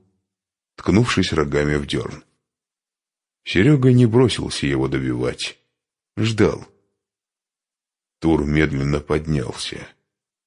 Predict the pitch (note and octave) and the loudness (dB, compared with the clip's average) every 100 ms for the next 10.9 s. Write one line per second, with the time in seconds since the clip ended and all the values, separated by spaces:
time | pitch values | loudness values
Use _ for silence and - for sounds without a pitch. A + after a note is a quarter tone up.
0 | _ _ _ _ - D#2+ D#2+ C#2+ D#2 D2+ | _ _ _ _ 2 4 4 2 2 2
1 | D2+ D#2 D#2 D2 D2+ D2+ D2+ D2 D2 G2 | 0 0 0 0 -2 -2 -4 -2 -2 -2
2 | F#2 C#2+ - - - _ _ _ _ _ | -2 -6 -8 -10 -14 _ _ _ _ _
3 | - F#2+ B2+ G#2 D2 - E2+ D#2+ D#2 E2+ | 0 4 6 4 2 0 2 2 2 0
4 | F#2 - C#2+ - - - _ _ _ _ | -2 -2 -4 -4 -12 -20 _ _ _ _
5 | _ _ _ _ _ _ C2+ D2+ D#2+ - | _ _ _ _ _ _ -4 0 0 2
6 | A#2+ B2+ G#2+ - - G2+ G#2 G2 D#2 E2+ | 4 4 4 0 2 4 6 4 4 4
7 | G2 F2+ D#2+ F2 - E2 D#2+ D#2 D#2 D2 | 4 4 4 2 4 4 4 4 4 2
8 | D2+ C#2+ D#2 C2+ - - - _ _ _ | 0 -2 -4 -4 -8 -16 -18 _ _ _
9 | _ _ _ _ - G2 - D#3+ E2+ C2 | _ _ _ _ -4 -4 0 0 2 0
10 | - - - B1+ C#2 C#2 A#1 - | 0 -2 -2 -6 -4 -4 -4 -12